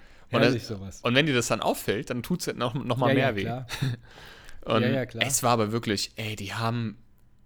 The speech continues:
Speaker 1: gefühlt waren die wochenlang rot, ja.
Speaker 2: Mhm.
Speaker 1: Ähm, ich konnte auch keine Fü-, ich konnte, ich hab mir dann, wir haben uns dann wieder so Aloe Vera, äh, Kühlungscreme dort geholt. Ich hab mir die, d-, Zentimeter dick auf die Füße geschmiert,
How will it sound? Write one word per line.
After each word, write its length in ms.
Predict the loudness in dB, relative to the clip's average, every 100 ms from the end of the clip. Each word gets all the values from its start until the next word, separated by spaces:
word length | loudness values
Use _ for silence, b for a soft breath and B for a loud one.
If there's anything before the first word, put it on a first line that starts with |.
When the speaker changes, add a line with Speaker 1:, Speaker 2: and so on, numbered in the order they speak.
| -18
Speaker 1:
gefühlt 520 | -10 -6 -2 -2 2
waren 140 | 2 4
die 100 | 2
wochenlang 400 | 0 0 -2 0
rot, 260 | -2 -2
ja. 180 | -6 -8 B B -12
Speaker 2:
Mhm. 280 | -10 -10 -4
Speaker 1:
Ähm, 240 | -2 -2 -4
ich 100 | 0
konnte 220 | 0 2
auch 120 | 0
keine 200 | 0 -2
Fü-, 160 | -4 -8
ich 120 | -4
konnte, 220 | -2 -2 -2
ich 120 | -4
hab 80 | -4
mir 100 | -4
dann, 180 | -4 -4
wir 80 |
haben 100 | -6
uns 180 | -6 -8
dann 260 | -8 -8 -6
wieder 200 | -4 -2
so 140 | -2
Aloe 360 | -2 0 0 0
Vera, 520 | -2 -2 -2 -2 -4 b b b b b -10
äh, 300 | -2 0 0
Kühlungscreme 800 | -2 -2 0 0 -2 -2 0 0
dort 220 | 0 -2 -4
geholt. 360 | -4 -4 -4
Ich 80 | -6
hab 100 | -6
mir 60 | -4
die, 180 | -4 -6 -12 -14
d-, 80 | -14 -14 -14 -12
Zentimeter 440 | -6 -4 -2 -4 -4
dick 200 | -4 -6
auf 120 | -6
die 100 | -8
Füße 260 | -4 -4 -4
geschmiert, 460 | -6 -4 -4 -6